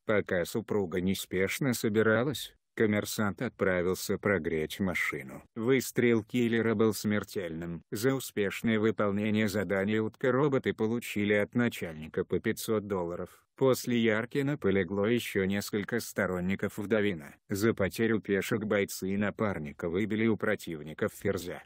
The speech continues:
Пятнадцатого мая двухтысячного года около подъезда многоэтажки на улице Куйбышева был застрелен старейший участник группировки Владимир Карапетян, Вова Армин. Именно он вместе с Александром Масловым стоял у истоков опк.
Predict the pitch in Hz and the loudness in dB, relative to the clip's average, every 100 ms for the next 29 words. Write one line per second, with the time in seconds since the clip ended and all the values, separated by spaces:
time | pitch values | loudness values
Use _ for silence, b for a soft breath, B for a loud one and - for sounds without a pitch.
0 | _ - 120 117 120 120 - - 101 98 | _ 0 0 2 0 0 -4 -4 -2 0
1 | 98 107 120 120 123 - 113 104 110 - | 0 0 -2 -2 -6 -6 -4 -4 -4 -2
2 | 110 104 98 123 131 139 - 113 - 110 | 0 0 2 0 2 -2 0 0 2 0
3 | 101 120 107 104 123 131 135 143 117 95 | 2 2 2 2 2 2 0 2 2 4
4 | 98 98 107 113 - 98 101 104 90 78 | 2 2 0 -2 0 2 4 4 2 0
5 | 73 - 95 - 107 104 101 - 110 107 | -4 -4 -4 -2 0 2 0 0 0 2
6 | 110 110 123 101 127 - 131 143 139 143 | 2 0 -2 -2 -4 -2 0 2 2 0
7 | - 131 120 139 139 - 113 101 117 107 | 0 2 2 2 0 0 0 0 -2 -2
8 | - 120 107 110 104 110 90 80 - 127 | 0 0 0 0 2 0 0 -4 -2 0
9 | 110 127 131 127 135 123 113 107 104 - | 2 2 2 2 2 0 0 0 0 0
10 | 104 - 123 82 71 _ _ 107 101 107 | -2 0 -2 -2 -8 _ _ 0 4 4
11 | 95 92 90 87 85 78 76 - - 143 | 4 2 2 0 -2 -6 -12 -10 0 2
12 | 135 143 143 139 110 107 - 104 95 113 | 4 2 2 0 0 -2 -2 -2 0 0
13 | 104 - - 107 101 104 104 107 - 117 | 0 0 -2 0 0 0 2 2 2 2
14 | 135 131 - 123 120 127 131 123 - 123 | 2 -2 0 2 4 4 2 2 0 0
15 | 117 123 110 82 73 - | 2 2 -2 -4 -8 -10